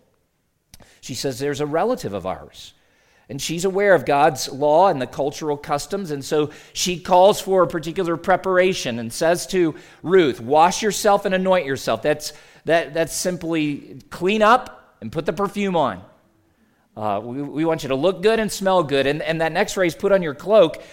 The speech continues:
we, we should understand that better as put on your best clothes.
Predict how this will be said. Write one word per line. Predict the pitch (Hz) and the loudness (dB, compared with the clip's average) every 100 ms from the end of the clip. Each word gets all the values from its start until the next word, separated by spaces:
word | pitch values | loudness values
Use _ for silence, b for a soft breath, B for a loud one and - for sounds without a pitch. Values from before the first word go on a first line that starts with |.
| B | B
we, | 160 214 214 - | -4 -2 -2 -4
we | 160 233 226 | -4 -2 -2
should | 196 175 | -2 -2
understand | 160 151 175 156 | -2 -4 -4 0
that | 143 | 0
better | 127 143 135 | 2 2 2
as | 127 - B - | 0 -4 B -2
put | 208 | 4
on | 208 | 4
your | 180 | 4
best | 139 170 170 | 2 2 0
clothes. | - 143 95 - - | -2 0 0 -4 -14